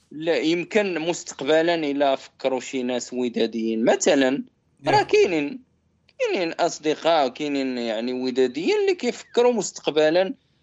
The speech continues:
Speaker 1: انهم يديروا جمعيات المسانده للفريق ديالنا، غادي، غادي يكون يعني قدامهم واحد ال-،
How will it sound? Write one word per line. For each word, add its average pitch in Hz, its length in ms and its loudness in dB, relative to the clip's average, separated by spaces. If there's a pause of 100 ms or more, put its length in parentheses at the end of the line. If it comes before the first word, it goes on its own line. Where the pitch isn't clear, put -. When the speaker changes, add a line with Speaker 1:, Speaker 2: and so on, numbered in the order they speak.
(160)
Speaker 1:
انهم 151 540 0
يديروا 135 580 0
جمعيات 123 800 -2
المسانده 117 760 0
للفريق 117 520 0
ديالنا، 185 500 -4 (640)
غادي، 392 560 2
غادي 226 280 0
يكون 214 520 0
يعني 156 560 2
قدامهم 156 800 2
واحد 135 260 0
ال-، 120 200 -6